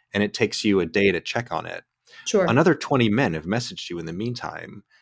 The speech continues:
Speaker 1: and now
Speaker 2: Right.
Speaker 1: you have to scroll past twenty messages to get down to the very, you know, thoughtful, kind, wonderful, amazing thing that I sent you. But
Speaker 2: Right.
Speaker 1: and you might never do that. Now, I,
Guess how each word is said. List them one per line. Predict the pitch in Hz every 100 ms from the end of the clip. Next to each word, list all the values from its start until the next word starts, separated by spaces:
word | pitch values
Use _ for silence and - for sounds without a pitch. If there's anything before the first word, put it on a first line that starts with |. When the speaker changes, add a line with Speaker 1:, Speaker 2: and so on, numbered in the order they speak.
| _
Speaker 1:
and | 98 95
now | 107
Speaker 2:
Right. | 107
Speaker 1:
you | 101
have | 104
to | -
scroll | 98 - 110 95
past | 90 104 92 87 - - - - _
twenty | - 110 92
messages | 101 - 80 80 -
to | -
get | 92 -
down | 87 85
to | - 82 78
the | 82
very, | 82 85 80 80 -
you | 92
know, | 82
thoughtful, | - - - 85 73 -
kind, | - 85 73 78
wonderful, | 80 76 80 78
amazing | 78 73 76
thing | 78 76
that | 98
I |
sent | 107 85 80
you. | 78 80 - - -
But | 214 220
Speaker 2:
Right. | 226 - - _ _ _ _ _ _ _ -
Speaker 1:
and | 117
you | 117
might | 123 139
never | 117 92
do | 85 127
that. | 98
Now, | 120
I, | 131